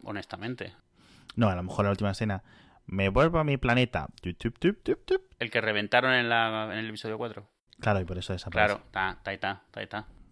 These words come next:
Speaker 2: Claro. Es que estu-, escucha una cosa, no sé si lo has leído, te leo el titular de Gizmodo. El nuevo libro de Star Wars revela que Yoda nunca quiso entrenar a Luke como Jedi, quería entrenar a Leia.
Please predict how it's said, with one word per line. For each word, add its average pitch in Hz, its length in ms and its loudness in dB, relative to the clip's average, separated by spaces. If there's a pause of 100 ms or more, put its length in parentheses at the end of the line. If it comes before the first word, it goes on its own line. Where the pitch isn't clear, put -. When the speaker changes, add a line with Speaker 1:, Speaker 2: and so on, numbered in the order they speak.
Speaker 2:
Claro. 85 180 -4 (320)
Es - 60 -16
que 139 140 -4
estu-, 135 380 -2
escucha 131 280 -8
una 139 140 -4
cosa, 95 320 -6
no 107 120 -4
sé 139 100 -8
si 131 60 -4
lo 127 100 0
has 107 80 -4
leído, 87 300 -6
te - 140 -14
leo 113 120 -2
el 127 60 -4
titular 98 360 -6
de 87 80 -10
Gizmodo. 87 460 -12 (300)
El 104 120 2
nuevo 156 180 4
libro 127 220 2
de 104 60 2
Star 101 220 -2
Wars 127 200 -2
revela 107 280 -2
que 92 120 -8
Yoda 127 260 -4
nunca 110 360 -6
quiso 110 200 -6
entrenar 98 280 -4
a 90 100 -4
Luke 110 320 -4
como 92 220 -6
Jedi, 85 260 -6
quería 98 260 -4
entrenar 101 400 -4
a 98 140 -4
Leia. 85 440 -8